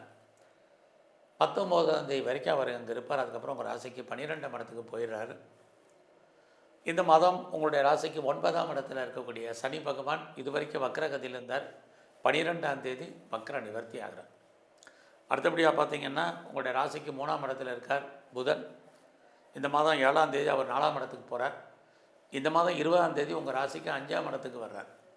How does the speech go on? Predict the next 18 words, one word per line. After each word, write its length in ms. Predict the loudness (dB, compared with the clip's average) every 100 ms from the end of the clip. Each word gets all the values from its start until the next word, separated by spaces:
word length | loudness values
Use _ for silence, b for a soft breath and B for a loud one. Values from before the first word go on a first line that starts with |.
| _ _ _ _ _ _ b b b _ _
அடுத்தபடியாக 840 | 0 2 2 4 4 4 2 0 -4 -12 -20 -10
இந்த 340 | -6 0 2
மாதம் 300 | 2 0 0
உங்களுடைய 560 | -2 -4 -4 -4 -4 -6 -2
ராசிக்கு 360 | 0 0 0 0
அஞ்சாம் 340 | 0 2 0
இடத்துல 180 | 0 -2
இருந்த 360 | -6 -8 -8 -8
செவ்வாய் 360 | -8 -6 -6
பகவான் 360 | -6 -6 -6 -8 -14 -20 _ _ _ b b b b -4
இந்த 160 | 0
மாதம் 240 | 4 4 4
இருபத்தி 340 | 2 2 0
ஒண்ணாம் 260 | 0 -2 -2
தேதி 200 | -2 0
ஆறாம் 400 | 0 2 2 0
இடத்துக்கு 400 | -4 -6 -6 -6
போயிடுறாரு. 420 | -4 -6 -8 -10